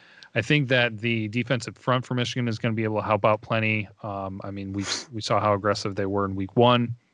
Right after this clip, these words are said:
so you know that's gonna continue. So, um, yeah, we'll see if they keep trying to spread the ball out between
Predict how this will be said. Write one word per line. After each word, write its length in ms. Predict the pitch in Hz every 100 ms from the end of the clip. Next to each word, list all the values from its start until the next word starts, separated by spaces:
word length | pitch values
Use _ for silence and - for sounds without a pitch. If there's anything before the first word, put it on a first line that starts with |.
| _ -
so 140 | -
you 80 | 107
know 200 | 107 107
that's 260 | 107 110 -
gonna 160 | 101
continue. 480 | 104 104 - 98 98
So, 360 | 95 107 101 101 - - - - - - _ -
um, 640 | 113 117 113 113 113 104 _ _ _ _ _ _ _ _ -
yeah, 220 | 156 190
we'll 220 | 147 117 127
see 380 | - 156 165 165
if 600 | 143 131 117 - - -
they 720 | 147 117 117 127 135 131 131 135 _ _ _ _
keep 260 | - 147 147
trying 440 | - 139 135 131
to 240 | - 123 110
spread 460 | - - 131 127
the 60 | 117
ball 340 | 110 110 123
out 240 | 135 143 127
between 640 | 117 - 127 123 120 117